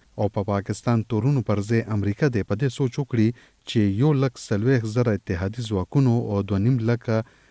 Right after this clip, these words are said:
افغان پوځ په موجودګۍ کې او اربونو ډالرو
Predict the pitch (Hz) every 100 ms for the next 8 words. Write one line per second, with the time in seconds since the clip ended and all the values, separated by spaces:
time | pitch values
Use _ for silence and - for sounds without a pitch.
0 | _ - 117 107 143 113 92 - 131 -
1 | 104 95 92 104 - 139 143 123 117 -
2 | - _ 120 120 113 _ _ 120 135 135
3 | 175 147 104 107 131 120